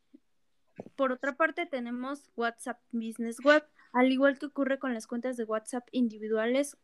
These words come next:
con WhatsApp Business también puedes utilizar la aplicación de escritorio desde tu P C para que la puedas utilizar. Para ello, primero debes descargar la aplicación de la web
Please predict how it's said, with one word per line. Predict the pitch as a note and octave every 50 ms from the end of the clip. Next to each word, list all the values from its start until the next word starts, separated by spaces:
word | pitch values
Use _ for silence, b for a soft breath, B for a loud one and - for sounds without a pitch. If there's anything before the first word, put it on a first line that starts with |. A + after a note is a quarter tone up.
| _ _
con | - A#3+ A#3 A3+
WhatsApp | A3 A3+ A#3 A#3 - - B3+ B3 - -
Business | A3+ B3 C4 C#4 C4 - C4 C#4 C#4
también | - B3+ A#3 A3 A3+ A3+
puedes | - A#3+ A#3+ - -
utilizar | A3+ - A3+ A3 G#3 A3 G#3+ - A#3 A3 A3 A3+ - _ _ - - -
la | B3+ A#3 A#3+ A#3 A3+ A3 G#3+ G#3 G#3 G#3 - - B B B B
aplicación | - B3 - - A#3+ A#3+ - A#3+ A#3 A#3 - B3 B3 B3+
de | B3 B3+ B3 A3+ A3 G#3 G#3+ - _ _ -
escritorio | A#3 A3+ - - A#3 G#3+ - A#3 A3+ A#3 A#3+ B3
desde | A#3 A3 G#3 G3+ G3+
tu | - A3+ G#3
P | - - A3 A3+
C | - - D4 F#4+ A#4+ - _ b b b b b b b _
para | _ C4+ C4 B3+ B3+
que | - B3
la | A3+ A#3 A3+
puedas | - - G#3 G#3 G#3 G#3 -
utilizar. | A3+ - - A3+ A3+ A#3+ A#3 - C4+ C#4+ C#4+ - _ _ - -
Para | C4 C4 C4+ C4+ C4
ello, | B3+ B3 A#3 B3+ B3+
primero | - A3+ A3+ A3+ A3+ A3 A3+ A3+
debes | G#3+ A3 A3 A3 A3 G#3+
descargar | A3 G#3+ - - G#3 G#3 G#3 G#3+ G#3+
la | G#3+ G#3
aplicación | - - G#3+ G#3 - G3 G3+ G3 - A#3 A3 A3
de | A3 G#3+
la | G3+ G3 F#3+
web | G3+ G#3 A3 B3 D4+ -